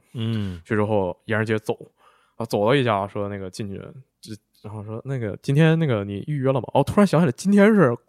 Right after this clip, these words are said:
Speaker 2: 元旦，今天跨年，肯定人多呀。
Speaker 1: <laughs> 哦。
Speaker 2: 怎么办啊？
Speaker 1: 嗯。
Speaker 2: 那我都来都来了，我就接着走，就顶着那个风啊，就接着走，走了，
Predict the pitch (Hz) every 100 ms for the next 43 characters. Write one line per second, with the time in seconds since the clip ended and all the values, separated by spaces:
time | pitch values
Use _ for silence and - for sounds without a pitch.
0 | - - 160 127 170 226 139 123 175 -
1 | 170 110 - 131 196 170 143 170 170 180
2 | 113 104 - 113 104 90 - 107 143 107
3 | 101 127 117 143 113 117 117 117 139 92
4 | 104 104 110 113 107 - - _ - -
5 | 190 135 143 196 151 151 143 117 113 117
6 | 101 87 - 95 113 107 92